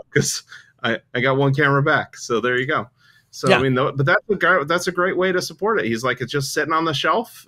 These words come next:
Speaker 1: and it's not doing anything. So I might as well send it to do something cool with it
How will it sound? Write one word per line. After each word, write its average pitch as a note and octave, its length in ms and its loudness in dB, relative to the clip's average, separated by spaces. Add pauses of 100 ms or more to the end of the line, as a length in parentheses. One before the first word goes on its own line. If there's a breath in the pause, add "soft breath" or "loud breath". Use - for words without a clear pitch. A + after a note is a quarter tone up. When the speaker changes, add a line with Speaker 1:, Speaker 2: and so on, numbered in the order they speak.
Speaker 1:
and B2 280 0
it's A2+ 100 -4
not C#3 160 0
doing D#3 220 -2
anything. G#3+ 440 -2
So C#3 560 0
I G#2+ 120 -4
might C#3 140 -2
as D3+ 140 -6
well D#3+ 140 -4
send C#3+ 300 -2
it C#3+ 140 -2
to C3+ 280 0 (180)
do C3+ 140 0
something D3+ 320 0
cool G3+ 300 4
with A#2+ 160 2
it A2+ 200 0